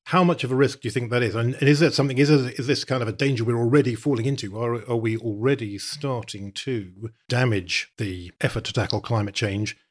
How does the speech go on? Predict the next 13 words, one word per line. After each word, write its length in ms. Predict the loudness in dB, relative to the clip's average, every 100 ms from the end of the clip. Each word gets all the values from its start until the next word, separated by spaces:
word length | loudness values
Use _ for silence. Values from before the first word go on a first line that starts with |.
| _ -2
with 120 | 0
the 40 | 2
kind 200 | 0 0
of 80 |
things 240 | 0 -2 -2
we're 80 | -2
doing 360 | 0 0 0
to 100 | -4
address 420 | -2 -2 -2 -6 -6
the 280 | -2 -2 -2
immediate 320 | -2 0 0
energy 240 | 0 -2 -2
crisis? 460 | 0 -2 -4 -16